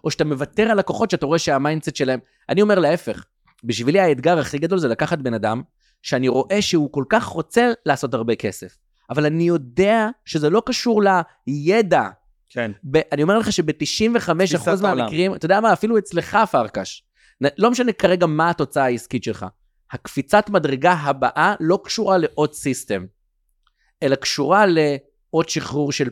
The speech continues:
Speaker 1: פחד שיש לך מיותר כסף, עוד פחד שיש לך מיותר צוות סביבך,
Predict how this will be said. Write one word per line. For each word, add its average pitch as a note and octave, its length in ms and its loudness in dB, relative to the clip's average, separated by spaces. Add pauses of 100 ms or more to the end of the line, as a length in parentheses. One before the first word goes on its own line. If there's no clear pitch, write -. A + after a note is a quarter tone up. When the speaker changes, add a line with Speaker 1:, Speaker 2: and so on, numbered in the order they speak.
Speaker 1:
פחד C#3 300 -2
שיש C3 300 -2
לך C3 280 0
מיותר C3+ 1120 -2
כסף, A#2+ 440 -4 (240)
עוד D#3+ 180 0
פחד D#3 300 -2
שיש C#3+ 260 -2
לך D3 240 -4
מיותר C#3+ 600 -2
צוות D3 360 0
סביבך, B2+ 400 -4